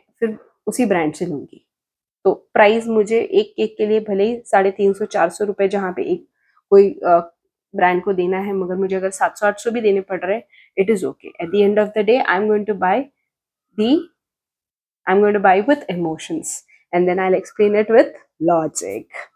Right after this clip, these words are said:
Okay, next is specific words and numbers are more believable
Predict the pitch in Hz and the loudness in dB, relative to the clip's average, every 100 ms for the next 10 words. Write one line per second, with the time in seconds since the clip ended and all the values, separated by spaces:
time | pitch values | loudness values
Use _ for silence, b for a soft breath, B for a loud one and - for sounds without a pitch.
0 | _ _ _ _ 208 208 - _ 196 226 | _ _ _ _ 2 2 -8 _ 4 4
1 | 247 - 247 254 262 - 247 247 262 285 | 4 0 4 4 2 0 2 2 2 2
2 | - 220 220 226 240 214 190 196 226 233 | 2 4 4 2 2 2 0 2 2 2
3 | 208 196 208 226 190 190 202 196 190 | 2 2 2 2 0 0 4 2 2